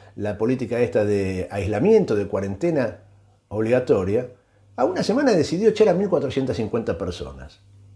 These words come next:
Cuando el presidente le dice a ese empresario y a otros como él, que son unos miserables,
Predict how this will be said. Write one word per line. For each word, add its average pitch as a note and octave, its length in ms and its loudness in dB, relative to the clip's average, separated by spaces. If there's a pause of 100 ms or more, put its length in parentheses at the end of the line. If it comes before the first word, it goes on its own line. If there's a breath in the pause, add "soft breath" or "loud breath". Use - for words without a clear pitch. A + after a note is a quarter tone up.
(720 soft breath)
Cuando A3 200 6
el A3 40 4
presidente C4 460 0
le F3+ 100 6
dice F3+ 460 4
a B2 100 6
ese C3+ 540 2
empresario A2+ 580 4
y G#2 80 2
a B2+ 80 6
otros D#3+ 240 0
como C#3 240 0
él, C3 260 2
que G2+ 60 -10
son F#3 140 -2
unos F3+ 160 0
miserables, G#2 840 0